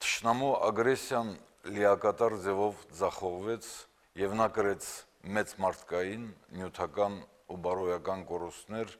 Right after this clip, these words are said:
չկարողանալով կյանքի կոչել իր նենգ ծրագրերից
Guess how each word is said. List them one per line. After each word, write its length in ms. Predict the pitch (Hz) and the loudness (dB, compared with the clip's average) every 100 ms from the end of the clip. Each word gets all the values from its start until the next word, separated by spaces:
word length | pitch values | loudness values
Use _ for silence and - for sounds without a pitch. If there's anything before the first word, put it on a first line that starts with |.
| _ - | _ -10
չկարողանալով 1000 | - 120 120 127 127 139 139 147 120 - | -4 2 6 10 8 8 6 6 2 -4
կյանքի 400 | - 110 107 120 | -2 0 0 -8
կոչել 480 | 107 101 - 127 120 107 - 110 | -4 -6 -2 -2 -2 -6 -14 -6
իր 240 | 104 - - _ - | -6 -6 -18 _ -10
նենգ 460 | 110 127 135 110 - | -2 0 -2 -6 -16
ծրագրերից 840 | - 101 98 92 95 95 113 110 | -6 0 2 2 -2 -2 -4 -6